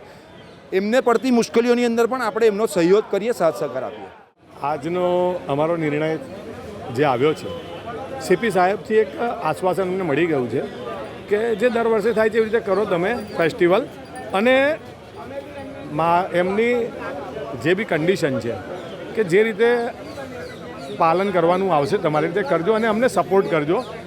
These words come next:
Speaker 2: તો અમે આ વખતે ડિસાઇડ કર્યું હતું કે ભાઈ, પોલીસ અને પ્રજા વચ્ચેનો જ પ્રશ્ન છે, તો કોઈ રાજકીય નેતા પાસે નહીં જઈએ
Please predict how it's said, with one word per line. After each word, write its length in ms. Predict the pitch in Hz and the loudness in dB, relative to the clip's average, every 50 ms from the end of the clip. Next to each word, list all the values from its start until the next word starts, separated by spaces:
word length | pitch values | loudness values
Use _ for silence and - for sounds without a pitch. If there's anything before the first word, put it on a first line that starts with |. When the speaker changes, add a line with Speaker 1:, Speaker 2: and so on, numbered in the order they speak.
| - - | -4 0
Speaker 2:
તો 80 | - 226 | 2 2
અમે 320 | 254 269 - 180 196 247 | 2 4 2 2 4 4
આ 80 | 247 240 | 2 2
વખતે 180 | 196 220 180 | 0 -2 0
ડિસાઇડ 360 | 247 208 185 147 165 180 175 160 | 0 0 2 2 2 2 2 2
કર્યું 200 | 165 156 160 151 | 0 0 0 0
હતું 160 | 143 185 214 - - - - - - - - - | -2 -4 -4 -4 -10 -12 -14 -14 -14 -14 -6 -4
કે 80 | 226 | 0
ભાઈ, 140 | 220 226 247 | 2 2 0
પોલીસ 440 | - - 196 208 220 262 277 - - | 2 4 4 4 4 4 2 0 -2
અને 180 | - 202 214 | -2 0 0
પ્રજા 320 | 240 - 233 196 185 202 220 | 0 2 2 4 4 6 4
વચ્ચેનો 400 | 220 208 180 - - 202 202 220 | 4 4 2 2 2 2 2 2
જ 40 | 226 - | 0 2
પ્રશ્ન 320 | 202 190 156 - 175 180 175 | 0 0 0 0 -2 -2 0
છે, 140 | 151 180 208 208 - - - - - - - - - - | 0 -2 -4 -4 -8 -14 -14 -12 -12 -12 -14 -14 -8 -6
તો 60 | - 196 | -4 -4
કોઈ 600 | - - 196 196 208 208 208 208 208 214 - - - - - | -2 0 2 2 2 2 0 -2 -4 -4 -4 -8 -10 -8 -6
રાજકીય 680 | 139 127 139 143 151 175 190 - - - 185 190 196 | -2 0 2 2 2 2 0 -2 -6 -6 0 2 2
નેતા 280 | 196 185 165 143 165 170 | 4 4 2 2 2 2
પાસે 340 | 160 170 165 151 - 175 170 | 4 4 2 2 2 0 0
નહીં 240 | 151 135 151 185 165 | 0 0 0 0 0
જઈએ 300 | 156 131 123 127 156 | 0 0 0 -2 -2